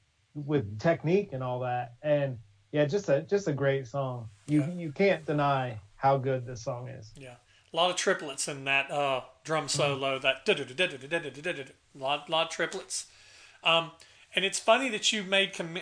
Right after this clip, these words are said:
Speaker 2: mention of that. I actually have it in my notes. This song is the perfect song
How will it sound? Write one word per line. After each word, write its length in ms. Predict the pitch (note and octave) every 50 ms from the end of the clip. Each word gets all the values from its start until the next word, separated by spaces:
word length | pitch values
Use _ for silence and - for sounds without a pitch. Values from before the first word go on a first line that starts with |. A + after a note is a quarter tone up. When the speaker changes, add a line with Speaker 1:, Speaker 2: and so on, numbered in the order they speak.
| - -
Speaker 2:
mention 380 | F3+ D#3+ F3+ G3+ F#3+ - - D3+
of 60 | C3+
that. 180 | C3+ C3+ C3+ C#3+
I 140 | D3+ E3 F3+
actually 280 | F#3+ F3 - F#3 E3
have 180 | - F#3 F3+ F3
it 80 | F3+ F3+
in 60 | D#3+
my 140 | D#3 D3 D3
notes. 560 | D3 D#3+ D#3+ D3+ C3 B2+ - - - - - - _ _ _ _ _ _ _
This 280 | C3 C#3 F3+ G#3 G3+ -
song 480 | - - A3+ G#3+ G3+ F#3+ F3+ E3+ D#3 E3+ -
is 220 | E3+ D3 C#3 C3+
the 180 | D3 D#3+ F3 F3
perfect 420 | - - F#3+ F#3 F#3 - - -
song 520 | - - F#3+ E3+ D#3+ D3 C#3 B2+ B2+ B2